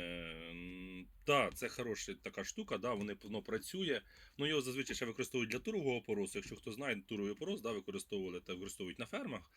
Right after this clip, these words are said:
Якщо у вас там є декілька свиноматок, ви хочете їх спарувати, е, непогана штука, да, ти вколов його, воно в тебе через п'ять днів починає гуляти. Ну, там є своя схема, я колись детальніше розкажу,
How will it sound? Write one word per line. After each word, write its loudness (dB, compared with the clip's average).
Якщо -2
у 4
вас 2
там 0
є 2
декілька 0
свиноматок, -4
ви -2
хочете -2
їх 0
спарувати, 0
е, 2
непогана 2
штука, -2
да, 2
ти 6
вколов 4
його, 4
воно 4
в 0
тебе 6
через 2
п'ять 2
днів -2
починає 0
гуляти. 0
Ну, -2
там 4
є 8
своя 2
схема, 2
я 0
колись -2
детальніше 0
розкажу, -2